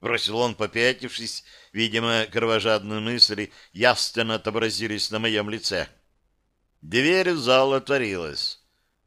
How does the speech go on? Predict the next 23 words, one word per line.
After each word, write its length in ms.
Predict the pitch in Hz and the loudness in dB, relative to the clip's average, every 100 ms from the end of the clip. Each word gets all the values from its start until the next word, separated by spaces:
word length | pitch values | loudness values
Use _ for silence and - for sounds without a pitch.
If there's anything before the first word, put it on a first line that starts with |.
| _ _ | _ _
«Шаин!» — 1200 | - - 123 143 160 160 151 123 85 64 60 64 _ _ _ - | -8 0 2 2 0 -2 -2 -4 -6 -12 -16 -20 _ _ _ -8
Рихат 520 | 110 120 143 127 113 | -6 0 4 4 4
возник 440 | 117 104 113 104 | -4 -4 -4 -6
на 120 | 101 98 | -4 0
пороге. 480 | 120 110 82 62 - _ _ _ _ - | 2 2 0 -8 -18 _ _ _ _ -4
«Да 140 | 110 | 0
госпожа 560 | 135 135 131 143 143 127 | 2 2 2 4 6 4
Таргин 680 | - 117 113 123 131 151 147 | 4 0 0 -2 -2 -4 -2
требует 640 | 131 127 139 139 139 131 | 2 2 2 0 0 -2
тебя 360 | 135 127 127 127 | -4 0 0 0
к 60 | - | -4
себе. 320 | 127 104 85 - - | -4 -4 -4 -8 -12
Немедленно!» 1040 | 110 131 147 147 127 120 120 113 113 104 - _ _ _ _ _ _ _ | -4 0 4 4 2 -2 -6 -6 -4 -6 -6 _ _ _ _ _ _ _
«Ну 200 | 107 135 | -4 -2
что 520 | 123 - - 156 160 | -2 -4 -2 2 4
еще, 640 | 151 139 139 - - 135 123 | 4 0 -2 -4 0 2 4
а? 420 | 135 139 131 113 - _ - - | 4 4 4 0 -4 _ -20 -14
Я 240 | 113 151 | 0 2
тут 280 | 151 160 131 | 2 0 0
умру 400 | 165 165 175 170 | 0 2 2 4
сейчас 500 | 135 135 123 135 123 | 2 0 0 0 2
от 180 | 147 143 | 2 0
голода!» 560 | 156 160 147 127 107 | 4 6 6 4 0